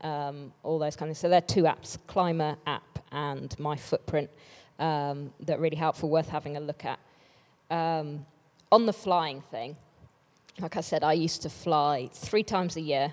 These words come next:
When I was at boarding school in England, I used to fly three times a year from England to Brazil.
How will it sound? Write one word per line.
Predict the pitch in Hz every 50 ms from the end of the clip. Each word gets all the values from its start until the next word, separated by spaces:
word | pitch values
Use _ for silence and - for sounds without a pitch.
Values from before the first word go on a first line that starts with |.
| 160 -
When | - 165
I | 160 160
was | 147 151
at | - -
boarding | 185 185 185 170
school | - - 170 160
in | 151
England, | 143 147 151 143 151
I | 147
used | 160 156 -
to | -
fly | - 139 139
three | 151 - - 202 190
times | - 185 165 165 160 -
a | 151
year | 147 139 143 143
from | - - - 151 160 -
England | - 180 180 165 160 160 160 151 -
to | - - 170 156 156
Brazil. | 147 - 147 151 - 147 131 131